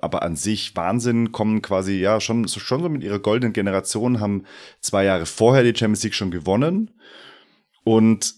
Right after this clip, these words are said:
im Prinzip ist es so die beste Milan-Phase seit Mitte der neunziger, seit sie da so erfolgreich waren. Und es ist so volle Lotte dieses Berlusconi-Milan. Und mittendrin ein,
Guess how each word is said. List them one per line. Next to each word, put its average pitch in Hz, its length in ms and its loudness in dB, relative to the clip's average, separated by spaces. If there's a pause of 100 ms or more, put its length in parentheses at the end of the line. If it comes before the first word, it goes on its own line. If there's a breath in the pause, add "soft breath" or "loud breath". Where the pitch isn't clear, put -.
im 117 140 2
Prinzip 104 400 -4
ist 110 160 -4
es 104 100 -4
so 101 100 -4
die 92 120 -4
beste 90 420 -4
Milan-Phase 92 760 -2
seit 90 340 -2
Mitte 101 220 -2
der 92 100 0
neunziger, 98 960 -2
seit 90 340 -4
sie 90 100 -8
da 87 160 0
so 90 120 -4
erfolgreich 98 580 -4
waren. 92 340 -4 (720 loud breath)
Und - 260 -4
es - 160 -4
ist - 280 -4
so 98 480 4
volle 110 360 2
Lotte 104 300 4
dieses 87 320 -4
Berlusconi-Milan. 92 1800 0 (1160 soft breath)
Und 98 600 2 (340)
mittendrin 110 920 2
ein, 95 600 0